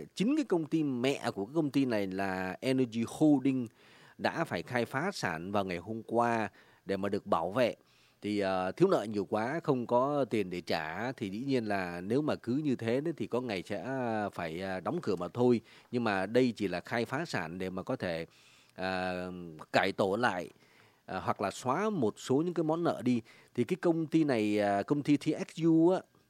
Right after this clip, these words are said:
là một trong những cái công ty, ờ, cung cấp điện, ờ,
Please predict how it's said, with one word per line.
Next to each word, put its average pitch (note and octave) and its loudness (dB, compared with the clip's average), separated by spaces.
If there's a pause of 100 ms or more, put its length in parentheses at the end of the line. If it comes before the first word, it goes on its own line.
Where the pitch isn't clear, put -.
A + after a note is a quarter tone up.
là G#2 0
một A#2 0 (100)
trong D3+ 2
những D#3+ 0
cái A3+ -4
công D3 0
ty, C3+ 4
ờ, A#2 4 (240)
cung C#3+ 4
cấp - 0
điện, B2+ 4 (300)
ờ, G2 -8